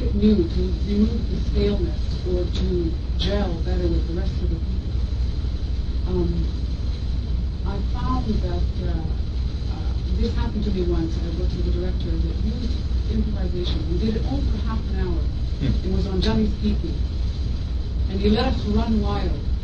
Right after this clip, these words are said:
Speaker 1: and it made us way more involved with the feeling of the play rather than only the music. And it, it, uh, it really opened my eyes.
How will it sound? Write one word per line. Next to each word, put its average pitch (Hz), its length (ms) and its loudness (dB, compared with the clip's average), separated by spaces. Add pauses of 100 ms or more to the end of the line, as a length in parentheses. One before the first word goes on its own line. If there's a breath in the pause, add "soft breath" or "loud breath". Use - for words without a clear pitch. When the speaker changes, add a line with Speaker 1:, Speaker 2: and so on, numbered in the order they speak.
(140)
Speaker 1:
and 180 300 2 (760)
it 214 160 -2
made 220 240 2
us - 140 0 (600)
way 254 180 2
more 226 180 0
involved 190 500 0 (640)
with 196 180 0 (520)
the 180 80 -2 (140)
feeling 208 480 2 (200)
of 175 140 0 (160)
the 165 80 0 (240)
play 226 220 0 (760)
rather 208 260 2
than 185 160 2 (140)
only 220 260 0
the 180 120 0
music. 185 380 -2 (800)
And 190 140 0
it, - 160 0
it, 202 140 0 (300)
uh, 190 200 0 (140)
it 190 160 -4
really 226 220 2
opened 208 260 0
my 180 120 0
eyes. - 340 -2